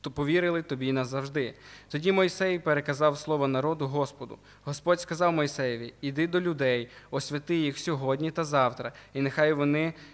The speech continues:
виперуть свій одяг, хай вони будуть готові до третього дня, адже третього дня Господь на очах усього народу зійде на Сінайську гору.'" Саме до цього місця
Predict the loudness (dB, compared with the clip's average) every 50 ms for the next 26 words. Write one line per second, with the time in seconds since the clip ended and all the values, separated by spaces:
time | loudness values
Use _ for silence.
0 | -16 -6 -2 -2 -2 0 0 -2 -2 -2 -4 -6 -8 -8 -8 -8 -4 0 0 0
1 | 0 0 -4 -6 -6 2 6 6 6 6 4 2 0 0 -2 -2 -2 0 0 0
2 | 0 0 -2 -2 0 2 2 2 2 0 0 -2 -4 0 0 0 0 0 0 0
3 | 0 0 0 0 -2 -2 -2 -2 -2 -4 -4 -4 -6 -8 -2 0 0 0 2 2
4 | 2 2 2 2 2 2 2 2 0 -2 -8 -8 -6 -6 -6 -4 -2 -2 -2 -2
5 | -2 -2 -4 -4 -4 -6 -12 -14 -4 -2 0 0 0 0 0 2 2 4 4 2
6 | 2 2 -2 -4 -6 -10 -18 -20 -20 -16 -16 -10 -6 -4 -4 -4 -2 -2 -4 -4
7 | -4 -6 -12 -20 -14 -10 -8 -8 -6 -6 -4 -2 0 0 0 0 -4 -8 -8 -6
8 | -2 -2 -2 -2 -4 -8 -14 -20 -20 -12 -4 -2 0 0 0 -2 -2 -4 -4 -2
9 | 0 0 0 0 -2 -2 -4 -4 -6 -6